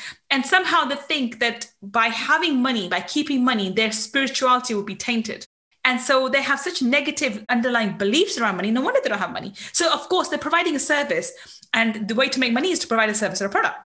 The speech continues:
They must be providing some amazing service to some amazing clients who are getting great results. But in that process, money comes, but you have such horrible negative feelings towards money, it leaves you just as quickly. It says, "Bye-bye,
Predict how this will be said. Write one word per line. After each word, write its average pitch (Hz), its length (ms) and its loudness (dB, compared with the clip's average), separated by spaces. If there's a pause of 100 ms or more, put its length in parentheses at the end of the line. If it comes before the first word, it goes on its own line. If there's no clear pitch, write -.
(360)
They 202 120 2
must 254 180 2
be 254 80 0
providing 208 300 0
some 202 140 -4
amazing 240 400 2
service 196 280 0
to 202 120 -2
some 202 120 -2
amazing 196 300 0
clients 302 340 0
who 220 100 2
are 202 60 2
getting 202 220 0
great 202 240 -2
results. 262 320 -2 (320)
But - 180 -2
in 339 140 0
that - 200 0
process, - 760 -2 (340)
money 349 320 2
comes, 208 420 -2
but - 260 -6
you 247 140 -2
have 330 220 0
such - 320 -6
horrible 277 760 0
negative 247 680 -2
feelings 320 440 0
towards 180 320 -2
money, 180 360 -2 (420)
it 285 80 6
leaves 311 460 2
you 226 120 0
just 214 200 0
as 202 120 -2
quickly. 269 280 -2
It 190 60 -2
says, 208 180 -2
"Bye-bye, 359 320 0